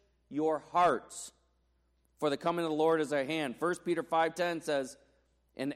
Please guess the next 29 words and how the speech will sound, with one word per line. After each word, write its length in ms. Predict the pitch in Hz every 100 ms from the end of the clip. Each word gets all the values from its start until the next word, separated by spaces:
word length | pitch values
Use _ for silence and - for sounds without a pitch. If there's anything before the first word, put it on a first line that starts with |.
| -
after 400 | 165 202 208 202
you 160 | 196 196
have 160 | 175
suffered 420 | - 208 196 196
a 60 | 190
little 200 | 185 190
while, 300 | 180 175 180
the 140 | 151
God 480 | 143 117 165 180 190
of 100 | 185
all 220 | 175 180
grace, 440 | 175 175 185 190 - _ _
who 80 | 151
has 140 | 151
called 340 | 151 175 180 175
you 80 |
to, 80 | 175
to 200 | 160 170
his 160 | 160 135
eternal 400 | 123 160 175 180
glory 380 | 139 156 165 170
in 60 |
Christ, 400 | 147 160 170 190 - _ _ _ _ -
will 180 | 147
himself 520 | 151 170 160 180 160 - - _
restore, 840 | 127 139 - - - 165 151 113 82 - _ _ _ _
confirm, 840 | - 143 - - 175 165 135 90 71 _ _ _ _ -
uh, 100 | 120
strengthen, 800 | - - 180 185 185 - 120